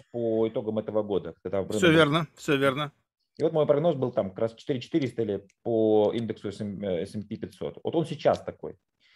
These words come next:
Speaker 1: То есть он д-, до августа дошел до той точки, про которую мы говорили. Он вырос практически на восемнадцать процентов с начала года.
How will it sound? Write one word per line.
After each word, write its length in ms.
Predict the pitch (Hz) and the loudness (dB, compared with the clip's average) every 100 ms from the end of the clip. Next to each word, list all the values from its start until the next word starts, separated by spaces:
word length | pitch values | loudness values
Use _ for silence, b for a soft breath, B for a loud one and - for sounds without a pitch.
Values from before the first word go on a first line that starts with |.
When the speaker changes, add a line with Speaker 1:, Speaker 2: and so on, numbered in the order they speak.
| b b _ | b b _
Speaker 1:
То 80 | 101 | -10
есть 120 | 120 | -6
он 140 | 120 | -4
д-, 60 | 104 | -6
до 880 | 104 113 123 120 113 107 104 101 - | -4 0 4 8 8 8 4 0 -4
августа 520 | - 143 127 117 110 | 2 2 0 -6 -4
дошел 280 | 95 98 120 | -4 -4 -2
до 120 | 107 | -2
той 120 | 107 101 | -2 -4
точки, 360 | 123 123 104 | -4 -8 -12
про 160 | - 98 | -10 -10
которую 260 | 101 107 | -4 -4
мы 80 | 95 | -4
говорили. 320 | 90 95 80 | -2 -2 -2
Он 100 | 78 | -6
вырос 200 | 82 104 | -4 -6
практически 400 | - 92 98 - | -6 -12 -14 -8
на 100 | 92 | -6
восемнадцать 380 | 92 92 104 98 | -6 -4 -6 -6
процентов 400 | - 95 113 95 | -10 -6 -6 -6
с 40 | 95 | -8
начала 340 | 90 95 90 | -6 -4 -4
года. 260 | 82 73 | -6 -10